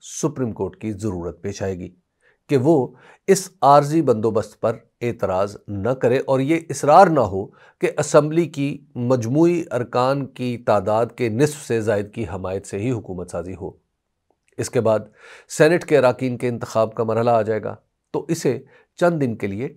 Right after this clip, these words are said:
टाला भी जा सकता है। अगर पाकिस्तान में दो सूबों की असम्बलियां टूटने के बावजूद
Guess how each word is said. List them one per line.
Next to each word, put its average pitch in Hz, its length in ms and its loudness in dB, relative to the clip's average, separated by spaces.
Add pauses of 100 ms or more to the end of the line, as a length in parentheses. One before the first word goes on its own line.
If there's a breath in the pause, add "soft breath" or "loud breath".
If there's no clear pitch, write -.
(120)
टाला 95 260 0
भी 92 160 -6
जा - 140 -4
सकता - 300 -14
है। - 160 -20 (720)
अगर 101 300 -2 (360 soft breath)
पाकिस्तान 110 440 -2
में 113 340 -6
दो 120 280 0
सूबों 113 380 -4
की 117 140 -6
असम्बलियां 113 600 -4
टूटने 113 540 -8
के 104 180 -4
बावजूद 98 600 -2